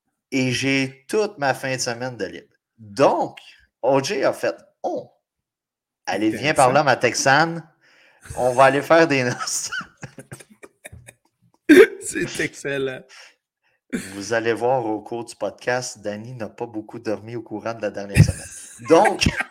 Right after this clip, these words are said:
Speaker 1: <laughs> donc, O J Howard, qui était supposé d'avoir, avait comme une espèce d'entente de principe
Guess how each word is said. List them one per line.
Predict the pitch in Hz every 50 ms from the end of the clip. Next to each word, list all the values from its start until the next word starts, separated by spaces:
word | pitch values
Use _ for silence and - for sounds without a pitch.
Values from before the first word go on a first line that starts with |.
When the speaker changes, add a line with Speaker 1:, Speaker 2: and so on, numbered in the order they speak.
| _ _ - - - _ - - - - _ _ _ _ _ _ _ _ -
Speaker 1:
<laughs> | - - - - - - - - _ _ - - - - - - 226 180 - - 120 127
donc, | 147 160 190 190 165 - - - - - -
O | - 113 131 131
J | 139 160 165
Howard, | 151 139 127 120 131 139 151 160 - -
qui | - 110
était | 101 - 104 98
supposé | - - - - - - - - - - 339 - - 147 123 - 170 170
d'avoir, | - 196 185 185 - _ _ _ _ _ -
avait | - - - 285 302
comme | - - 285 302 202
une | 143 113
espèce | 110 101 - - 147 135 120
d'entente | 117 95 95 - 131 120 120 113 101
de | 95
principe | - - - 185 180 170 - - - 123 -